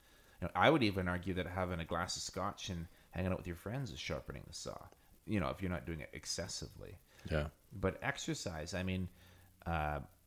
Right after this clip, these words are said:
Speaker 1: a lot of adults don't do it. I see my parents, my mom can't touch her toes. She couldn't walk up a simple hill without
Speaker 2: I can't touch my toes. C-, can
Speaker 1: Fair enough.
Speaker 2: Can you? Oh,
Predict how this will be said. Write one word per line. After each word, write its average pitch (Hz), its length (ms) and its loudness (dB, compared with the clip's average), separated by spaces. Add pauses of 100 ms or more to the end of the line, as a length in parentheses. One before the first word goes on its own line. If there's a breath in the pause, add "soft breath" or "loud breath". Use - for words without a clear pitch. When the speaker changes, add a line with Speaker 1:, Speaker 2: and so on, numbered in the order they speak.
(140)
Speaker 1:
a 90 80 4
lot 87 220 6
of 98 120 4
adults 92 480 0 (140)
don't 78 280 -4
do 55 160 -8
it. 117 100 -6 (300)
I - 40 -6
see 104 220 -2
my 87 160 2
parents, 85 580 -4
my 78 120 -2
mom 92 480 0 (240)
can't 90 280 -4
touch 87 280 -2
her 87 60 -2
toes. 87 680 -6
She - 220 -4
couldn't 92 420 -2
walk 82 380 0
up - 240 0 (480 soft breath)
a 87 40 -2
simple 95 540 0 (120)
hill 90 360 0
without - 260 -4
Speaker 2:
I - 80 2
can't 113 200 2
touch - 240 -2
my 73 100 0
toes. 85 360 -2 (960)
C-, - 60 -6 (200)
can - 160 -2
Speaker 1:
Fair 98 240 4
enough. 92 480 0
Speaker 2:
Can 76 160 2
you? 135 260 4 (580)
Oh, - 40 -2